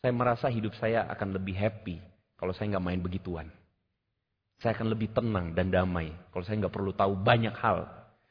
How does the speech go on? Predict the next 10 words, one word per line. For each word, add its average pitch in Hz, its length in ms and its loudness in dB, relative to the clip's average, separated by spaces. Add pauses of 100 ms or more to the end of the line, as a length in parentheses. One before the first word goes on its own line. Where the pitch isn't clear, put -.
(220)
Hari 139 160 2
ini, 196 160 -4
saudara, 151 240 4
banyak 127 320 2
orang 135 240 -4
pengen 113 240 -2
tahu 104 160 0
banyak 95 240 0
hal. 80 320 -2 (480)
Betul? 165 240 -2